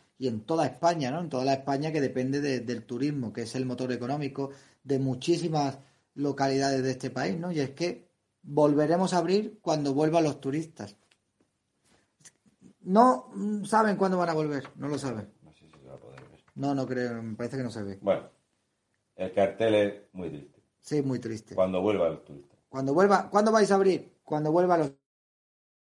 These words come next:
Speaker 1: turistas. ¿Y eso cuándo va a ser? Pues no sé. Si le preguntas a Fernando Simón, hace poco dijo, yo creo que un mes o dos, por lo cual, pues, imagínate, échale cuenta.
Speaker 2: Sí, pero cuando,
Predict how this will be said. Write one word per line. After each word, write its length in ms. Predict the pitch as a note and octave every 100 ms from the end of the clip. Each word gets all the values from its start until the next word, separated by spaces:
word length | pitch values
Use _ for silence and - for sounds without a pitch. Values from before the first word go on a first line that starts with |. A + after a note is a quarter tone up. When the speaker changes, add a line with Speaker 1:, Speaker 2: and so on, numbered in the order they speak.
| _ _ _ - -
Speaker 1:
turistas. 340 | D3 D3 C#3+
¿Y 20 |
eso 200 | D#3 F3+
cuándo 200 | F3+ F3+
va 60 | E3+
a 40 |
ser? 380 | D#3 E3+ B2+ - -
Pues 120 | D3
no 140 | D3+
sé. 220 | - B2+ - _ _
Si 120 | -
le 80 | D3
preguntas 340 | C#3+ D#3 E3+
a 60 | F3
Fernando 320 | F3+ F3 F3+
Simón, 480 | E3 F3 G3 G#3 - _ _ _
hace 240 | E3 D#3
poco 300 | E3+ F3+ F3+
dijo, 300 | F3 E3+ E3+ D3+ - _ - - -
yo 160 | F3
creo 200 | F#3 F#3
que 60 | F3+
un 80 | F3
mes 180 | F3 F3+
o 80 | E3+
dos, 320 | G3+ C4+ - _ _ _ _
por 120 | D3
lo 120 | D3 C#3+
cual, 320 | E3 F#3 F#3+
pues, 260 | C3+ G#2+ - _ _ -
imagínate, 480 | D3+ F3 D3+ C#3
échale 280 | C#3+ C#3+ C3
cuenta. 440 | C#3 C#3+ - G2 -
Speaker 2:
Sí, 160 | - B2+
pero 440 | A2+ F2+ D#2+ - -
cuando, 720 | F#2 F2 F2 E2+ E2+ E2 -